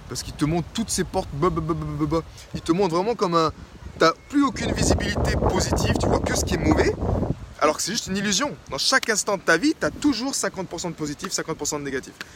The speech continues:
T'auras toujours cinquante pour cent de lumière, cinquante pour cent de ténèbres. Par contre, quand tu mets, je veux dire, une lumière dans une pièce, si tu mets une lampe dans une pièce, ben, c'est beaucoup plus dur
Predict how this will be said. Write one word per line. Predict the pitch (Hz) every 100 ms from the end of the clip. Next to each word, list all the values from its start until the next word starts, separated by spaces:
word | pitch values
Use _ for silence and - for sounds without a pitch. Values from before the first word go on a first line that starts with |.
| - -
T'auras | - 160
toujours | 220 240
cinquante | 214 196 190
pour | 185
cent | 196
de | 170 151
lumière, | 165 180 190 208
cinquante | 190 175 165
pour | 165
cent | 165
de | 151
ténèbres. | 170 147 110 - - - - -
Par | 139 -
contre, | 254 254
quand | - 151
tu | 151
mets, | 175 254 170 - - - - - - - - - - -
je | 139
veux | 175
dire, | 175 92 - - - - -
une | 170 165
lumière | 202 226 233
dans | 180 151
une | 143
pièce, | - 190 254 - - - - - - - - -
si | -
tu | -
mets | 185
une | 214
lampe | 170 190 180
dans | 143
une | 139
pièce, | 156 202 254 - - - - - - - -
ben, | 156 180 - - - - - -
c'est | - 180
beaucoup | 262 185
plus | 165 147
dur | 143 208 156